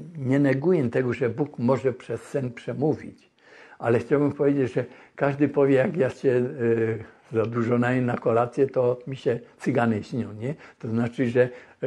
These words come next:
organizm musi pracować i co wcale nie jest zdrowe i tam się coś pojawia, nie? Ale, e, z tego wysnuwać i przepowiadać przyszłość,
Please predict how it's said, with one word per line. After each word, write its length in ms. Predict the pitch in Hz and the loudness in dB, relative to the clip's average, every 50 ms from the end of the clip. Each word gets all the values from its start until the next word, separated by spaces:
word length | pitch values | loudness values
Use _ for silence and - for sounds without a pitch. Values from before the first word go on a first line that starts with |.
| 123 117 120 117 123 120 120 117 - | 0 2 4 4 4 2 0 0 -2
organizm 480 | 120 120 117 139 139 143 139 131 131 | -4 -2 0 -2 0 0 -2 -4 -4
musi 220 | 139 - - - 131 | -8 -10 -8 -10 -6
pracować 720 | - 147 131 120 - - 156 123 117 139 147 151 - - | -2 0 0 0 4 2 2 4 4 0 0 -2 -4 -12
i 80 | 156 135 | -14 -14
co 220 | - - 147 123 | -2 0 0 0
wcale 400 | - - - 135 131 127 131 135 | 0 -2 0 2 2 2 2 2
nie 120 | 143 135 | 2 2
jest 180 | 131 131 131 120 | 2 2 0 0
zdrowe 380 | 117 110 123 120 117 120 143 147 | -2 0 2 2 4 4 4 4
i 60 | 143 | 4
tam 180 | 143 139 131 | 2 0 -4
się 160 | - - 147 139 | 0 0 -2 -2
coś 240 | - 147 - - | 0 -4 -6 -6
pojawia, 580 | - - - 143 156 160 160 151 127 117 107 104 | -6 0 2 4 6 6 4 4 0 -2 -6 -6
nie? 260 | 107 120 135 147 160 156 - - - - - - - - - _ _ _ _ | -4 -4 -4 -4 -4 -6 -10 -20 -20 -20 -20 -20 -20 -20 -20 _ _ _ _
Ale, 380 | - 120 120 120 120 123 123 | 0 2 4 6 6 6 6
e, 60 | 123 120 - - - - _ _ - 123 123 113 113 107 | 4 2 -2 -12 -20 -20 _ _ -4 0 2 2 2 0
z 220 | - - - - - | -2 -8 -14 -8 0
tego 440 | - 151 170 185 151 143 143 127 - - - - _ | 0 0 2 6 6 6 6 6 2 -2 -16 -18 _
wysnuwać 1080 | - 117 127 131 127 117 110 - - - - 135 151 156 123 123 120 123 - - - - | -10 -2 2 2 2 2 0 -2 -6 -6 0 0 2 2 2 0 0 -2 -2 -4 -10 -12
i 100 | 185 131 | -12 -12
przepowiadać 720 | - - - 123 - - 117 107 113 113 107 101 98 78 | -10 -6 -8 -6 -4 -4 -2 0 0 0 0 -2 -6 -8
przyszłość, 720 | - _ - - - 151 135 - - 143 139 - - - | -8 _ -12 -8 -6 -6 -6 -4 -4 -4 -4 -4 -8 -18